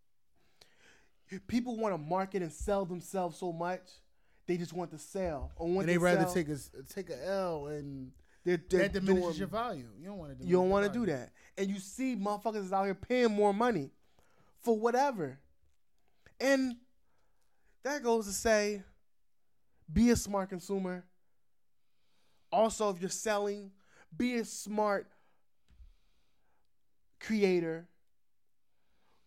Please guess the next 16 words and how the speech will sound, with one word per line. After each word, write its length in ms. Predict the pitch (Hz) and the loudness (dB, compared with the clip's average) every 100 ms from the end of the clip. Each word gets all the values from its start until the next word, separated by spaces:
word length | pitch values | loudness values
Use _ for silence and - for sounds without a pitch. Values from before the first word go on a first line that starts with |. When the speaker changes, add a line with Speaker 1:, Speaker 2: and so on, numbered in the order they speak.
| _ | _
Speaker 1:
Create 600 | - 262 247 254 247 240 - - | -4 0 2 4 2 0 -12 2
for 120 | 233 | 4
the 140 | 202 | 6
love. 480 | 170 185 185 180 175 - 156 | 4 4 4 2 -2 -8 -6
Be 220 | 156 269 | 0 0
real 480 | 247 185 220 208 196 | 0 0 0 0 -2
of 60 | 185 | -4
what 180 | 196 | -4
you're 60 | 196 | -6
selling. 500 | - 208 190 190 185 - - - | -6 -2 0 -2 -6 -12 -10 2
Educate 480 | 247 254 240 247 240 | 2 2 -4 -4 -4
yourself 340 | - 220 214 | -4 -4 -4
on 140 | 196 | -4
what 220 | 175 190 196 | -4 -4 -8
you're 60 | |
selling 640 | 180 - 202 196 208 202 | -10 -2 0 0 -2 -10